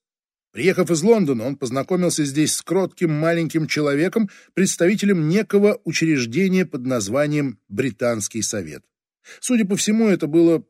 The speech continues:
какое-то очень важное учреждение, поскольку маленькому человеку выделили номер с двумя кроватями и балконом. В одной из них спал Квентин. Он сказал, что его маленький друг наверняка не станет возражать, если немного места на полу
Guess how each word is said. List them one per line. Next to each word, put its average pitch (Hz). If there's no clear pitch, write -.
какое-то 165
очень 196
важное 131
учреждение, 113
поскольку 123
маленькому 139
человеку 156
выделили 196
номер 170
с 117
двумя 135
кроватями 127
и -
балконом. 104
В -
одной 165
из 208
них 233
спал 139
Квентин. 87
Он 185
сказал, 180
что -
его 123
маленький 135
друг 120
наверняка 123
не 156
станет 151
возражать, 101
если 196
немного 185
места 135
на 110
полу 110